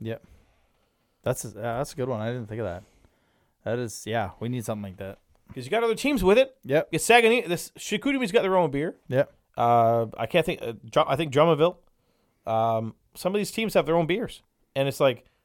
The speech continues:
Speaker 2: Moosehead, well, Moosehead, right? That's literally the, uh, company name.
Speaker 1: Mm-hmm.
Speaker 2: But, like, a branded beer that's gonna support, A, the team, B, another brewery around town. Come on.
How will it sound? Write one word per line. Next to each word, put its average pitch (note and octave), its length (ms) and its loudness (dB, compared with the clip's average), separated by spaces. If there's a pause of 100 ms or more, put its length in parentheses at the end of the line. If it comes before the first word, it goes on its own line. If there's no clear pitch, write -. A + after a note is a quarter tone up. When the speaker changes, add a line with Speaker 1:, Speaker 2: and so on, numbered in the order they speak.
(140)
Speaker 2:
Moosehead, C#3 360 0
well, A2+ 120 -2
Moosehead, A#2+ 400 -4 (280)
right? A#2+ 220 -4
That's - 140 -16
literally A2+ 420 -6
the, F#2+ 140 -14 (200)
uh, - 120 -14 (100)
company B2 380 -4
name. G2 200 -10 (160)
Speaker 1:
Mm-hmm. B2 160 -2 (300)
Speaker 2:
But, A#2+ 260 -4 (880)
like, - 120 -14
a A2+ 40 -12
branded C#3 440 -4
beer C3+ 260 -2
that's A2 160 -6
gonna A#2 140 -8
support, A#2 560 -4
A, C3+ 220 -4
the A#2+ 60 -10
team, B2+ 440 -10
B, B2 260 -12 (240)
another A#2+ 220 -4
brewery B2+ 320 -2
around B2+ 140 -2
town. D3+ 320 -4 (640)
Come D#3 120 -10
on. C3 140 -6